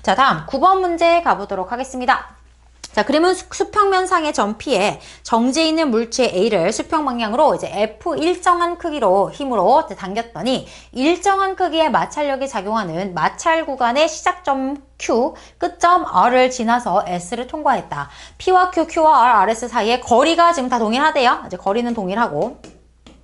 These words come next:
자, 그리고 A가 운동하는 데 걸리는 시간은 Q R까지가 P Q의 삼분의 이 배다. 아, 삼분의 이 배라는 건 삼 대 이란 뜻이죠. 그러니까 여기를 지날 때 시간이 삼 T 걸렸다면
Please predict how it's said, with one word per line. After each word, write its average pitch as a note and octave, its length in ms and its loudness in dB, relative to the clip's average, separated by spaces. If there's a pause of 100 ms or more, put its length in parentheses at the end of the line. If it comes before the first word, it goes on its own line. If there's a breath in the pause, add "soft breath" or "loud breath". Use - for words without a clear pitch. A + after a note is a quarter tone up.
(800 loud breath)
자, C4+ 100 4
그리고 D#4 240 4
A가 E4+ 460 4
운동하는 F4 580 4
데 E4 80 4
걸리는 B3 340 2
시간은 F3 580 -2 (140)
Q G#4 460 2
R까지가 D4 1300 2
P - 240 -12
Q의 G4 320 -4
삼분의 A4+ 720 -6
이 G#3 80 -4
배다. A#3 340 0
아, F#3 120 -10
삼분의 F4 440 -4
이 B3 60 -2
배라는 B3+ 320 0
건 A#3+ 100 -2
삼 G#4 240 -4
대 G#4 80 -4
이란 A3+ 240 -2
뜻이죠. B3+ 500 -4 (280 loud breath)
그러니까 A3+ 200 2
여기를 F4 600 4
지날 B3+ 480 -2
때 E3 240 -2
시간이 A3+ 420 0
삼 F#4 380 -4
T F4 240 -4
걸렸다면 G#3+ 880 -2